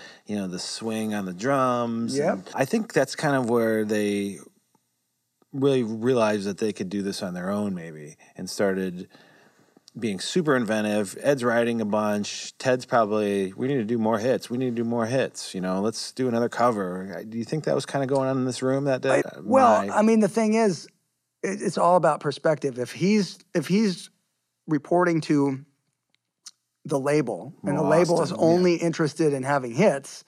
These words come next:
Speaker 2: that's gonna be his, his mantra. He's gonna have to be like, "Okay, we gotta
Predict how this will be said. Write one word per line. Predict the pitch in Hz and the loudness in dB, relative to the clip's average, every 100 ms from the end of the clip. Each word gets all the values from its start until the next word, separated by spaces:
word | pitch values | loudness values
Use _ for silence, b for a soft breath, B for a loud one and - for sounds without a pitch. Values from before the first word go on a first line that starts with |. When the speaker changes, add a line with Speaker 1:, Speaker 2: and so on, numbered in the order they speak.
| b b b b | b b b b
Speaker 2:
that's | 156 156 - | 0 2 2
gonna | 165 151 | 2 2
be | 147 143 | 2 0
his, | 135 139 131 - - | 0 0 -2 -6 -14
his | - 131 135 123 | -10 -4 -2 -2
mantra. | 123 139 170 135 101 | -2 -2 -2 -4 -6
He's | 120 123 | -6 -6
gonna | 139 | -6
have | 127 156 - | -4 -4 -4
to | |
be | 123 | -6
like, | 123 | -4
"Okay, | 135 170 156 139 | 0 0 2 2
we | 135 143 | 2 2
gotta | 139 135 | 0 -2